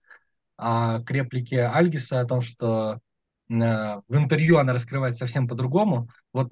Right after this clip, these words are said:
э, по встрече «Никаких ком-, компромиссов» Альгис давал совет, что,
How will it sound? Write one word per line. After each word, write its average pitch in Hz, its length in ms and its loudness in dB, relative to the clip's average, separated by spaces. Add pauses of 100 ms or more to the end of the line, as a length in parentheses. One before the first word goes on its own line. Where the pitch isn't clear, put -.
э, 120 420 0
по 131 120 0
встрече 143 420 -2
«Никаких 127 500 -2 (160)
ком-, 120 200 -4
компромиссов» 135 680 2 (400)
Альгис 139 340 -4
давал 135 340 0
совет, 135 320 0
что, 117 380 -4